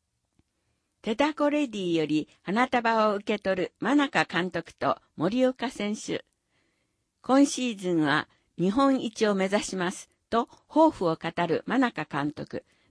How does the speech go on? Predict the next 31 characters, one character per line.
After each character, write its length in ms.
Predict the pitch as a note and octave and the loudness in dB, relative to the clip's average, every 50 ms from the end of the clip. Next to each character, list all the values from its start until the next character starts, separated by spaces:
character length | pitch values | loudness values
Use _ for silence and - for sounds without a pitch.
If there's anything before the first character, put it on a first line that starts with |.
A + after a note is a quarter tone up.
| _ | _
の 180 | G#3 A#3+ - - _ _ | -6 -6 -6 -8 _ _
写 160 | - - D#3+ | -14 -12 -12
真 240 | E3 - - D#3+ D3+ | -12 -10 -6 -6 -4
が 140 | C#3+ C#3 - | -4 -4 -6
掲 180 | - E3 E3 | -6 -6 -6
載 180 | - - D#3+ - | -6 -6 -8 -10
さ 160 | - - E3+ | -8 -8 -10
れ 120 | D#3 D3+ - | -10 -10 -10
て 100 | - C#3+ | -10 -10
い 80 | C3+ | -10
ま 160 | C#3 C#3 C#3 | -10 -12 -14
す。 260 | - - - - _ _ _ _ _ _ _ _ _ _ _ _ _ _ _ _ _ _ _ _ _ _ | -16 -18 -20 -20 _ _ _ _ _ _ _ _ _ _ _ _ _ _ _ _ _ _ _ _ _ _
キ 120 | - - C#4 | -4 0 2
ャ 80 | D4+ | 2
ン 60 | D#4+ D4+ | 2 2
プ 120 | - D4 | 0 -2
ス 140 | C#4+ - - | -4 -2 0
ケ 180 | C#4+ C#4+ C#4+ | 2 2 2
ジ 140 | A#3 A3 G#3+ | 0 -2 -2
ュ 80 | F#3+ E3+ | -2 -2
ー 40 | C#3 | -2
ル、 220 | B2+ A#2 - - _ _ _ | -2 -4 -6 -8 _ _ _
キ 100 | - - | -6 -4
ャ 100 | A3 A3+ | -4 -4
ン 40 | A3+ | -4
プ 140 | - G#3+ G3+ | -4 -4 -4
日 240 | G3 G3 F#3+ F#3 _ _ _ | -4 -4 -6 -6 _ _ _
程。 260 | - F3 E3+ D#3 - _ _ _ _ _ _ _ _ _ _ _ _ _ _ _ _ _ - | -4 -4 -4 -6 -8 _ _ _ _ _ _ _ _ _ _ _ _ _ _ _ _ _ -8
練 240 | F3 G#3 B3 C4 B3+ | -2 2 2 4 2
習 300 | - - - A#3 A#3 A3 | 2 0 -4 -4 -2 0
は 280 | G#3+ G#3 G3+ G#3 - | 2 2 2 2 2